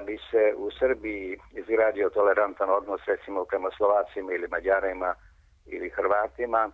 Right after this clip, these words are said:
to je više posao Srba nego manjina. Ali i manjine imaju svoju ulogu i one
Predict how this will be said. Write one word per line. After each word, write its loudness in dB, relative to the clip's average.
to 2
je 4
više 0
posao 2
Srba 2
nego 0
manjina. -4
Ali 2
i -4
manjine 0
imaju 0
svoju 4
ulogu 2
i 2
one 4